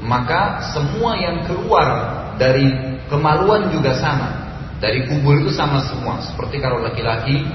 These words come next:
keluarnya mazi, gitu kan? Itu mazi keluar pada saat terangsang.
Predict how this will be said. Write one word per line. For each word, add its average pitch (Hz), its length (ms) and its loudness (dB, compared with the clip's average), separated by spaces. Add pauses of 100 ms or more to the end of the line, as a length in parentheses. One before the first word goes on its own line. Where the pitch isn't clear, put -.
(280)
keluarnya 117 800 0
mazi, 135 400 4 (320)
gitu 95 80 -6
kan? 113 160 0 (680)
Itu 135 160 -4
mazi 131 400 2
keluar 139 320 2
pada 127 160 0
saat 139 240 0
terangsang. 139 640 -2